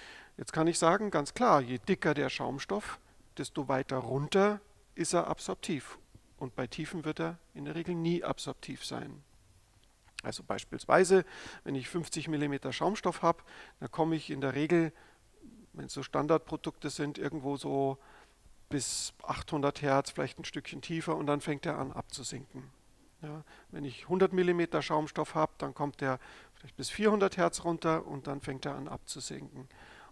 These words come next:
und so weiter. Ähm, also die erste Antwort wäre sozusagen, naja, ich muss mir anschauen erstmal, wie dick ist denn der überhaupt? Gibt übrigens einen Trick,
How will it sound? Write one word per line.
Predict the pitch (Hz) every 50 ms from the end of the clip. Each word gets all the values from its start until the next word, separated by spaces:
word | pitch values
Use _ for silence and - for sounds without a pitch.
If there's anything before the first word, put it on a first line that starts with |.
| -
und | - 151 151 -
so | - 180 160 127
weiter. | 135 127 123 - - 123 120 123 - - _ - - - - _ _ - - - _ _ _ _ _ _ - - _ _ - - - - - - - _ _ _
Ähm, | 165 143 135 135 135 135 131 135 131 - - - _ _
also | - 143 131 160
die | 135 147
erste | - - 151 - - 165 -
Antwort | 139 156 - - 165 160 160 156
wäre | 160 156 160
sozusagen, | 151 147 156 - - 160 - - 151 156 175 175
naja, | 151 156 170 185 -
ich | 247 - 156
muss | 160 143 -
mir | 165 139
anschauen | - 123 131 160 170 165
erstmal, | 165 147 - - 143 131 143
wie | 147 127
dick | - - - -
ist | - - - -
denn | 143 139
der | - 135 131 -
überhaupt? | - 131 127 - - - - - - - - - _ _ - - - - _ _ _ _ _ - -
Gibt | - 143 127 - -
übrigens | 139 - 127 147 139 -
einen | - 123
Trick, | - - 180 170 - - -